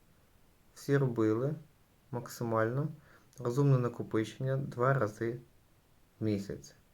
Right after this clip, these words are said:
І це, е, дасть ріст і компанії, і клієнтів,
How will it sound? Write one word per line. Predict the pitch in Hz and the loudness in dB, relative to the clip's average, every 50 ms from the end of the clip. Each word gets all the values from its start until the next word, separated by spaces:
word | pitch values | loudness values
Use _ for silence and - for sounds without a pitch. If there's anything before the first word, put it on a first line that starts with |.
| _ _ _ _ _ _ _ _ _ _ _ - - _ _ _ _ _ _ _ - | _ _ _ _ _ _ _ _ _ _ _ -20 -20 _ _ _ _ _ _ _ -10
І | - | -8
це, | - - - 160 160 151 - - - - _ _ _ - 120 | -6 -2 2 2 4 4 2 -2 -8 -16 _ _ _ -10 -8
е, | 120 113 - - | -8 -8 -4 0
дасть | 127 127 139 151 160 160 - - - - _ _ _ _ _ _ _ _ _ _ _ _ _ - | 2 2 2 2 0 -4 -10 -18 -20 -20 _ _ _ _ _ _ _ _ _ _ _ _ _ -6
ріст | 110 117 127 147 170 175 175 - - - - _ _ _ _ _ _ _ _ _ _ _ _ _ _ _ _ _ _ _ _ _ _ _ _ _ _ _ _ - | -4 0 2 2 2 2 0 -4 -12 -18 -20 _ _ _ _ _ _ _ _ _ _ _ _ _ _ _ _ _ _ _ _ _ _ _ _ _ _ _ _ -8
і | 131 123 120 | -4 -4 -4
компанії, | - - 120 113 110 - 107 101 98 101 107 113 120 131 143 160 165 - - _ _ _ _ _ _ _ _ - - _ _ _ _ _ _ _ _ - - - - - - - | -4 -6 -8 -8 -4 -2 0 2 2 2 0 -2 -2 -2 -4 -4 -6 -8 -14 _ _ _ _ _ _ _ _ -20 -20 _ _ _ _ _ _ _ _ -20 -20 -20 -20 -20 -12 -8
і | 127 123 | -8 -8
клієнтів, | - - - 117 113 107 104 101 101 101 104 - 120 127 139 | -6 -4 -2 2 4 4 4 4 2 0 -2 -4 -6 -6 -6